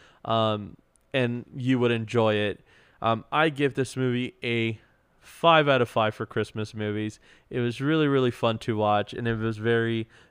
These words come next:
very entertaining, uh, throughout the entire time. It's an easy story to follow. It's very easy to get hooked in, and it's a great lesson to learn at the end of the day. If there is someone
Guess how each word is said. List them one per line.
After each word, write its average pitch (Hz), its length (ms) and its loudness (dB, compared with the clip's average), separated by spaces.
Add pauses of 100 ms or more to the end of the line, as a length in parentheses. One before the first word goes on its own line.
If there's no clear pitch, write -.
(100)
very 110 640 0
entertaining, 107 1000 -6 (340)
uh, 101 180 -2
throughout 101 360 -2
the 104 100 -6
entire 101 280 -4
time. 127 340 -4
It's 120 180 -8
an 117 160 -6
easy 170 300 -2
story 127 380 -2
to 120 80 -4
follow. 131 760 0 (360)
It's 120 400 0
very 139 600 2
easy 131 400 -2
to 113 100 -4
get 113 240 -4
hooked - 340 -4
in, 117 300 -2 (360)
and 113 280 0
it's 123 240 -2
a 113 60 -2
great 120 440 -2
lesson 113 420 -2
to 107 440 -6
learn 110 600 -2 (260)
at - 220 -6
the 104 200 -8
end 104 160 -4
of 98 60 -4
the 98 80 -4
day. 98 420 -2 (360)
If 131 220 2
there 165 200 4
is 151 120 0
someone 202 640 0